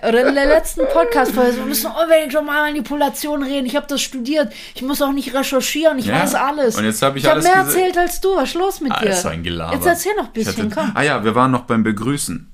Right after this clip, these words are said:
Speaker 1: Ja,
Speaker 2: Das,
Speaker 1: genau.
Speaker 2: das ist eine Manipulation.
Speaker 1: Warum?
Speaker 2: Ja, weil ich dadurch, äh, dich in eine Beziehung hineinloten will und dadurch ändert sich ja auch ein Zustand in dir.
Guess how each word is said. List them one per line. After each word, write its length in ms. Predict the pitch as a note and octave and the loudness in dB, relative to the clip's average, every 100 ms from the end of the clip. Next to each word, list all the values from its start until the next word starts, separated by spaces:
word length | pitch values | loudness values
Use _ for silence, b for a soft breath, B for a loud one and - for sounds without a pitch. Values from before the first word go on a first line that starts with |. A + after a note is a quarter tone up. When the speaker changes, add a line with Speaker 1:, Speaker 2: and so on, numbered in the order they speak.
| - b - | -20 b 0
Speaker 1:
Ja, 100 | D#4 | 0
Speaker 2:
Das, 120 | G4+ | 2
Speaker 1:
genau. 160 | E4 F#3 | 0 0
Speaker 2:
das 180 | A3 D#3 | -2 -2
ist 160 | E3+ | -4
eine 100 | C#3 | -2
Manipulation. 880 | G#2+ G2 F#2 G2+ F2 D#2+ - E2+ - | -2 -2 -6 -8 -8 -8 -10 -12 -10
Speaker 1:
Warum? 420 | A3 A3+ E4+ D#4+ F3+ B B B - | -8 -4 -4 -4 -6 B B B -4
Speaker 2:
Ja, 380 | G3 G2 G2 | 0 0 0
weil 300 | G2+ F#2+ G2 | 0 0 0
ich 160 | A#2 - | -4 -4
dadurch, 640 | F#2+ F#2 G2+ A#2+ - - - | -2 -2 -2 -6 -10 -16 -12
äh, 360 | - A2 A2 A#2 | -8 -4 -4 -6
dich 320 | A2 A2+ A2+ | -8 -8 -6
in 160 | A#2+ - | -8 -6
eine 260 | G#2+ A2 | -6 -4
Beziehung 680 | G#2+ B2 - - F#3 D3 G#2+ | -4 -8 -8 -6 -4 -2 -2
hineinloten 760 | G2 A2 G#2 G2 G2 G2 G2 G2 | -2 -4 -2 -2 -2 -4 -4 -4
will 160 | G#2+ B2+ | -4 -4
und 120 | A2+ | -2
dadurch 300 | G2 G#2+ G#2+ | -2 -2 -8
ändert 280 | A#2 A#2 A2+ | -6 -6 -6
sich 200 | A2+ A#2+ | -8 -6
ja 100 | - | -4
auch 160 | B2+ | -4
ein 180 | - G2+ | -6 -8
Zustand 500 | G2 A2+ G#2+ F#2+ - | -8 -10 -10 -10 -10
in 160 | - F#2+ | -10 -10
dir. 300 | F#2 G2 | -8 -12